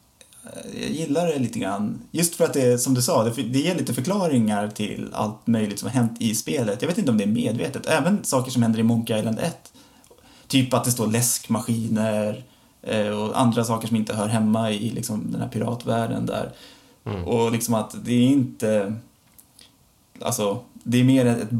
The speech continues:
Speaker 1: en, liksom ett barns föreställning av vad det innebar att vara pirat, liksom, än vad det kanske var i verkligheten, får jag väl anta.
Speaker 2: Ja.
Speaker 1: Eh, och så. Eh, men jag tycker det är lite fint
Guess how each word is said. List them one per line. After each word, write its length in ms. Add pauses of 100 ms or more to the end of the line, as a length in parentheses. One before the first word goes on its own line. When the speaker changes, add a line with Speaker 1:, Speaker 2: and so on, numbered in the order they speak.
(140)
Speaker 1:
en, 320 (120)
liksom 200
ett 120
barns 680
föreställning 720
av 260 (1080)
vad 480 (420)
det 220
innebar 400
att 120
vara 100
pirat, 480
liksom, 400
än 180
vad 280 (1120)
det 100
kanske 300 (320)
var 120
i 100
verkligheten, 680
får 60
jag 80
väl 120
anta. 360 (160)
Speaker 2:
Ja. 360
Speaker 1:
Eh, 380 (1040)
och 140
så. 180
Eh, 480
men 60
jag 120
tycker 160
det 60
är 20
lite 180
fint 280